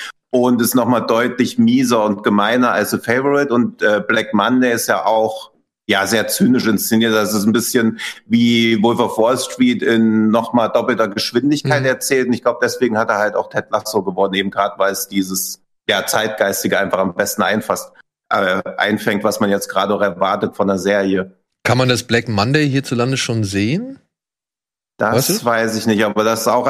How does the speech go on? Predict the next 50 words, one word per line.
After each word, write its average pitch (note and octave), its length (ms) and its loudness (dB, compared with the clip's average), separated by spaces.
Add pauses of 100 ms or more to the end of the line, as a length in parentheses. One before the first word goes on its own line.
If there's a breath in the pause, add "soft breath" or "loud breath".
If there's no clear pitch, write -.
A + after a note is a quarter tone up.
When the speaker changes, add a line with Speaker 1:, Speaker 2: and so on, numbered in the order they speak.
Speaker 1:
da C3 100 0
hab C#3 120 -2
ich D3+ 100 0
auch D3 100 2
überlegt, D3 360 0
ob B2+ 120 0
ich B2+ 80 0
das C#3+ 220 -2
statt, B2+ 380 -2
äh, A#2 320 2
Channel A#2+ 280 0
Zero C#3+ 420 0
nehmen D3+ 340 2
sollte, C#3 480 2
aber A#2 440 2
da A2 180 0
weiß A#2+ 220 0
ich - 80 -4
halt A#2+ 160 2
nicht, A#2+ 160 0
wie A#2+ 60 2
dies, G#2 240 -2
wie A2+ 80 2
es A2 160 -4
weiterläuft. A2 440 0
Also G2+ 120 2
Channel A2 240 0
Zero A#2 220 2
hat A2+ 120 0
schon A2+ 140 0
den G#2+ 140 0
Vorteil, A2+ 240 2
dass G2+ 80 -2
es - 40 0
abgedreht G2+ 600 -4
ist. G2 80 0
Also G2 200 0
Black G#2 220 -4
Monday A2 260 0
könnte A2 240 -2
sich G2+ 140 -4
halt G#2+ 180 -2
noch A2+ 140 -2
in G#2+ 140 0
eine G2+ 200 0 (280 loud breath)
etwas - 380 -2
lahmere G#2 540 0
Richtung G2+ 320 -2
entwickeln, G2 600 -2
aber G#2 340 0